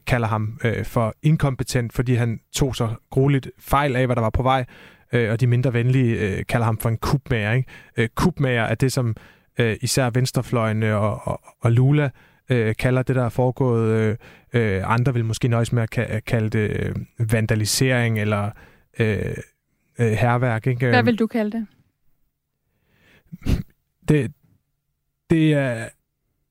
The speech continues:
Speaker 1: det er nok i den kontekst, hvor det indgår, øh, ikke helt forkert at, øh, at, at anse det for et, øh, kup. I hvert fald er det et, et kupforsøg. I hvert fald er det et angreb, øh, på demokratiet, øh, når man i den politiske kontekst, øh, og med de slogans om, at valget er blevet stjålet,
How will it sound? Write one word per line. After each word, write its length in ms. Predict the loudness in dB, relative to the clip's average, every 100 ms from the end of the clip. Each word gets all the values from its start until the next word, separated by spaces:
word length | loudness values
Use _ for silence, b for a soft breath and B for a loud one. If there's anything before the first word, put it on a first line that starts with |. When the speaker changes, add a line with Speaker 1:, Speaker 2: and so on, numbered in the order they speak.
| _ _ _ _ _ _
Speaker 1:
det 140 | 0 2
er 80 | 2
nok 260 | 2 0
i 40 | 0
den 200 | 0 0
kontekst, 480 | 0 0 -2 -2
hvor 100 | -4
det 80 | -2
indgår, 580 | 0 2 2 2 2 -2 -8 _ 0
øh, 180 | 0
ikke 260 | 2 0 2
helt 180 | 0 0
forkert 380 | -2 0 0 0
at, 360 | 0 2 2
øh, 220 | 0 -2 -6 _
at, 320 | -2 -2 -6 -6 -2
at 80 | 0
anse 400 | 2 2 2 0
det 80 |
for 140 | 0 -2
et, 140 | 0
øh, 140 | -2 0
kup. 280 | 0 0
I 60 | 2
hvert 160 | 2 2
fald 100 | 0
er 60 |
det 100 | 0
et, 100 | -2 -4 -4
et 100 | -2
kupforsøg. 380 | 0 0 0 0
I 20 |
hvert 140 | 0
fald 100 | 0
er 40 | 0
det 80 |
et 100 | -2 0
angreb, 340 | -2 0 -2 -4 B B B B
øh, 100 | -2 0
på 160 | -2 -2 0
demokratiet, 640 | 0 0 0 2 2 2 -2 b b b
øh, 120 | 0 0
når 120 | 0
man 140 | 0
i 20 |
den 200 | 0 0
politiske 480 | 2 2 2 0 -2
kontekst, 600 | -2 0 0 -2 -4 -2
øh, 180 | 0 2
og 80 | 2
med 100 | 2
de 120 | 0
slogans 520 | 0 0 0 -2 -2
om, 140 | -2 0
at 100 | 0
valget 240 | 0 0
er 40 |
blevet 220 | 0 0 0
stjålet, 440 | 0 2 2